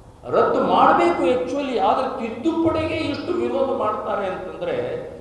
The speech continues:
ಇವತ್ತು ಯಾಕೆ ಇದನ್ನ ಹೇಳ್ತಾ ಇದ್ದೇನೆ ಅಂದ್ರೆ, ಇಲ್ಲೇ ಬೆಳಗಾವಿಯಲ್ಲೇ ಮೊನ್ನೆ ಮೂರನೇ ತಾರೀಕು ಈ ಸನ್ಮಾನ್ಯ ಮುಖ್ಯಮಂತ್ರಿಗಳು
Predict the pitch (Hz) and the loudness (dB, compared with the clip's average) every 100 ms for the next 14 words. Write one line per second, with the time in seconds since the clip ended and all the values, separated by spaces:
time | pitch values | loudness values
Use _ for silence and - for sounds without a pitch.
0 | - - - - 143 151 185 185 151 180 | -18 -20 -20 -14 -8 0 0 0 2 4
1 | 240 233 214 208 170 185 190 180 170 165 | 4 2 -2 -4 -2 -2 0 0 -2 -2
2 | - 165 - 139 - 196 214 - 440 427 | -4 -6 -8 -8 -6 -2 2 2 2 -2
3 | - 190 190 190 180 175 175 196 - - | 0 0 2 0 -2 -2 0 -2 -2 -6
4 | - - - - - 123 - - - - | -10 -12 -12 -12 -12 -12 -14 -16 -18 -14
5 | 120 160 233 233 - - 175 208 254 254 | -2 -2 2 0 0 -2 0 4 4 6
6 | 226 214 - - - - - - - - | 6 6 6 6 4 0 -4 -8 -12 -16
7 | - - - - 190 196 175 175 170 - | -18 -20 -20 -8 -2 0 0 -2 -6 -10
8 | - - - - - - - 160 - 214 | -14 -16 -18 -20 -20 -18 -4 -2 0 2
9 | 220 214 185 190 226 226 214 - 208 196 | 2 2 -2 -4 -2 0 0 -2 -2 0
10 | 208 | 2